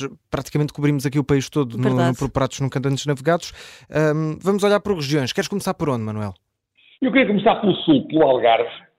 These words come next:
Speaker 3: eh,
Speaker 2: Uhum.
Speaker 3: onde, aliás, também está muita gente nesta época do ano.
Speaker 1: Certo, sim.
Speaker 3: E no Algarve, <clears throat> eu, eh, em, em cada região eu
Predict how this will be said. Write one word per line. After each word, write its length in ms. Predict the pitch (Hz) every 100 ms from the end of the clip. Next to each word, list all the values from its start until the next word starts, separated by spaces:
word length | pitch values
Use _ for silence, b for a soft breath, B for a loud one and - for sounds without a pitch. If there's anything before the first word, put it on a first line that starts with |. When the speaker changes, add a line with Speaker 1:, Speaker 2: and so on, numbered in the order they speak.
| _ _ _ _ -
Speaker 3:
eh, 60 | 151 170
Speaker 2:
Uhum. 340 | 180 180 180
Speaker 3:
onde, 160 | 165 151
aliás, 340 | 147 139 131
também 200 | 143 135
está 480 | 120 131 117 101 -
muita 260 | 143 139 135
gente 300 | 123 120 -
nesta 300 | 120 117 123
época 500 | 110 107 110 - 123
do 100 | 101
ano. 260 | 98 104 139
Speaker 1:
Certo, 400 | - 117 113 165
sim. 140 | - 180
Speaker 3:
E 140 | 165
no 100 | 160
Algarve, 440 | 156 143 175 175 -
<clears throat> 280 | - 262 -
eu, 260 | 196 208 -
eh, 380 | 180 170 170 175 -
em, 280 | 196 202
em 40 | 196
cada 160 | 233 165
região 300 | 147 214
eu 100 | 214